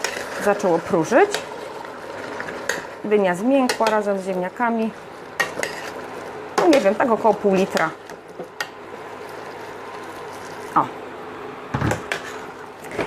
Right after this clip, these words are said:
Pamiętajcie, że baza warzywna nie ma zdominować zupy.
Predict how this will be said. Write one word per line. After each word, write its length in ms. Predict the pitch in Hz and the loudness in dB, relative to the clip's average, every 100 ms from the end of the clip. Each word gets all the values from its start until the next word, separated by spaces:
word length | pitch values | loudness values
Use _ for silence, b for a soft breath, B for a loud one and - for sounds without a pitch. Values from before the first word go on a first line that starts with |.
| - | -2
Pamiętajcie, 400 | - 233 302 - | 4 8 8 8
że 80 | 254 | 6
baza 280 | 220 262 269 | 6 6 6
warzywna 420 | 226 240 233 233 | 2 0 0 2
nie 300 | 240 269 277 | 2 4 4
ma 180 | 277 254 | 4 2
zdominować 760 | 220 214 214 196 208 202 196 185 | 4 4 4 6 6 6 4 2
zupy. 360 | 180 240 214 | 0 2 2